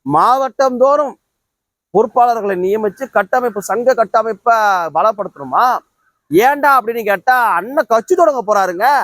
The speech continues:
அண்ணன் கட்சி தொடங்கி நாளைக்கு முதல்வராகவும் நாளன்னைக்கு பிரதமராகவும் அதுக்கப்புறம் ஐநா சபை லீடராகவும் ஆயிட போறாருங்க. அப்படின்றதெல்லாம் ஒரு நஞ்சா, அந்த நஞ்சாங்குஞ்சாங் கூட்டம்லாம் ஆசை பிடிச்சி போய் நிக்குது.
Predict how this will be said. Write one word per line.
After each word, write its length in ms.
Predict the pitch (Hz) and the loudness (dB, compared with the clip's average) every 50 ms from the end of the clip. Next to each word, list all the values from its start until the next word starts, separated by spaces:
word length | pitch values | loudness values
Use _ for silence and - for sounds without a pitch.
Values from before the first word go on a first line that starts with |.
| 135 - _ _ _ _ _ | -4 -8 _ _ _ _ _
அண்ணன் 320 | 123 160 220 247 285 226 - | -4 -4 -2 0 -2 0 0
கட்சி 200 | 214 202 - 269 214 | 0 -2 -2 -2 -2
தொடங்கி 340 | 247 226 214 220 240 285 277 247 202 | 0 0 0 -2 -2 -2 -2 0 0
நாளைக்கு 420 | 175 190 233 262 285 277 202 - 285 | 2 2 2 2 2 0 -2 -6 -6
முதல்வராகவும் 680 | 240 208 208 240 240 226 208 196 185 185 233 294 285 240 | -2 0 0 2 2 2 2 0 0 0 -2 -2 -2 0
நாளன்னைக்கு 460 | 208 208 247 254 262 262 285 262 294 - | 0 0 0 0 -2 -4 -8 -10 -8 -4
பிரதமராகவும் 600 | - 202 208 240 240 240 220 202 196 202 277 294 277 | -2 0 0 0 0 2 0 0 0 -2 -2 0 0
அதுக்கப்புறம் 540 | 208 190 226 262 220 262 254 220 285 269 226 | 0 0 0 -2 -2 -2 -2 0 0 0 0
ஐநா 200 | 220 247 269 285 277 - | 0 0 -2 -4 -4 -4
சபை 160 | - 240 240 220 | -4 -4 -4 -4
லீடராகவும் 440 | 220 233 214 220 208 214 226 202 | -4 -2 0 0 0 2 2 0
ஆயிட 160 | 185 196 196 196 | 0 0 -2 -4
போறாருங்க. 420 | 165 165 156 139 139 143 135 165 196 220 202 - 131 - _ _ - - - - - - - | -6 -6 -6 -6 -6 -6 -4 -2 0 0 0 -2 -6 -14 _ _ -20 -20 -20 -20 -8 -2 0
அப்படின்றதெல்லாம் 880 | 175 202 180 - 240 240 226 214 202 208 208 196 196 196 226 262 277 269 | 0 0 0 0 0 0 0 0 0 0 0 0 2 2 2 0 0 0
ஒரு 120 | 262 254 240 220 214 214 208 | 0 0 0 0 0 -2 -4
நஞ்சா, 240 | 208 220 214 220 | -6 -2 -2 -2
அந்த 100 | 202 208 202 | -2 -2 -4
நஞ்சாங்குஞ்சாங் 600 | 202 202 202 220 220 214 208 202 190 196 196 180 185 | -4 -2 0 0 0 0 -4 -6 -4 -4 -4 -4 -8
கூட்டம்லாம் 480 | 196 - 180 175 175 185 214 220 196 196 | -4 -2 -2 -2 0 0 0 0 2 0
ஆசை 160 | 208 196 214 196 | -2 -4 -6 -10
பிடிச்சி 240 | 180 170 151 151 | -14 -16 -14 _
போய் 160 | 147 165 170 156 | -2 -2 -2 -2
நிக்குது. 260 | 135 - - 135 117 | -6 -10 -14 -18 -18